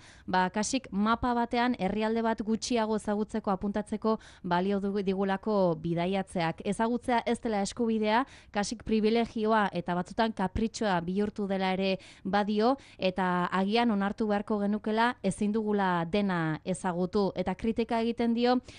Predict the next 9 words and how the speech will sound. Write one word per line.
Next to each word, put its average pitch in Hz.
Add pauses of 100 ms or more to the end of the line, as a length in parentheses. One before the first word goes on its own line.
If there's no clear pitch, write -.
(140)
ba, 185
zuri, 247
turista, 226
privilegiodun 208
horri, 214
edo, 170
edo 165
geuri, 208 (300)
zenbateraino 226